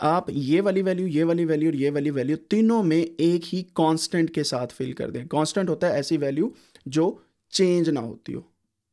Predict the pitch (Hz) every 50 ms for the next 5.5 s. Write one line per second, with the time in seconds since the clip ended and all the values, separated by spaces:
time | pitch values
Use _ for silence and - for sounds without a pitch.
0 | _ _ _ _ _ _ _ _ - 156 160 202 208 226 - _ _ _ _ _
1 | _ _ _ _ _ _ _ _ _ _ _ - 135 156 180 220 - - _ -
2 | 165 156 156 160 165 - 135 135 135 139 139 135 139 - - - - - - -
3 | - - _ _ _ _ _ _ - - 214 202 - - 151 151 - - - 247
4 | 240 226 208 170 170 - 156 - - 143 143 220 - _ _ _ _ _ _ _
5 | - 151 160 165 170 170 - - -